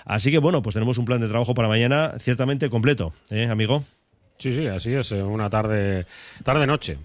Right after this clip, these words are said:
Speaker 2: ¿no? Que, que nos va a llevar hasta Cantabria sobre todo, pero con, con nuestros, eh, equipos, eh, en una sesión especial de Vizcaya Juega.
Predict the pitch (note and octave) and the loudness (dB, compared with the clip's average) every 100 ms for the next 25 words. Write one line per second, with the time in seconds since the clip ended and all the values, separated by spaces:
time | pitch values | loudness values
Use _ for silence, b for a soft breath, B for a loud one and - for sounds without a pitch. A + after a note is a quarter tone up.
0 | G2 A2+ A#2+ G#2+ G2 F#2+ F#2 G2+ G2+ A2 | -8 -2 0 0 0 0 0 0 2 2
1 | A2 A2 - G#2+ G#2 G2+ G#2 G#2+ A2 G2+ | 2 0 0 0 0 -2 0 2 2 0
2 | A2 G#2+ G2+ A2+ C3 B2 G2+ F#2 F2+ F2+ | 0 0 2 2 2 0 -2 -2 -4 -4
3 | F2 F2 F2 F#2+ F#2 F#2 - F#2+ F#2+ F2+ | -6 -8 -4 -2 0 -2 0 0 2 0
4 | - B B B B A#2+ G2+ G2+ G#2+ A2+ | -4 B B B B 0 2 2 0 -2
5 | - D3+ F#3 F#3+ G3 F3+ - B2+ G#2 G2+ | 0 0 2 2 2 0 0 0 2 2
6 | G2 G#2 G#2 A#2 A#2 A2 G#2+ A2 G#2+ - | 0 -2 -2 0 0 0 0 0 -2 -4
7 | G2+ A2 A2 D#3 - A2 G2 F#2+ F2 - | -4 -2 -4 -4 -2 2 2 2 0 -4
8 | E2 - D#2+ | -6 -6 -6